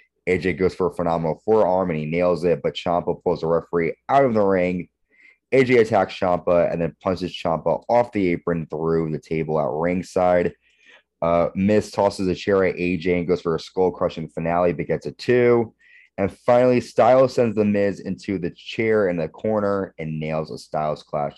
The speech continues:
and gets a three. And then the end of the match is when the chaos starts. We see a bunch of security people run down. The camera is, is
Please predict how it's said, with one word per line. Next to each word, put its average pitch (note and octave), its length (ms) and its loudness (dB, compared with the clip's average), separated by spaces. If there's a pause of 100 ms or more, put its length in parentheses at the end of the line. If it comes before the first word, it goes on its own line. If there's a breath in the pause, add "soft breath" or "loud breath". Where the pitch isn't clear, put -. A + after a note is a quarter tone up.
(100)
and C#2+ 140 -14
gets C#2+ 340 -10
a - 60 -14
three. C#2+ 520 -8 (440 loud breath)
And G2 200 0
then G2 340 0
the G2+ 160 -2
end G2+ 140 -2
of C3 100 0
the B2+ 80 2
match F#2+ 260 -2
is F2+ 80 -8
when F2 120 -2
the E2 80 -4
chaos D#2+ 500 -2
starts. D#2 560 -4
We F2 120 -4
see G2+ 640 -6 (420 soft breath)
a E2+ 40 -10 (180)
bunch A2 260 2
of C3+ 100 -4
security F#2+ 680 -2
people D#2+ 400 -4
run D#2+ 340 -2
down. D2 480 -4 (260 loud breath)
The E2+ 80 -4
camera A#2 500 0
is, - 360 -8
is F2 220 -6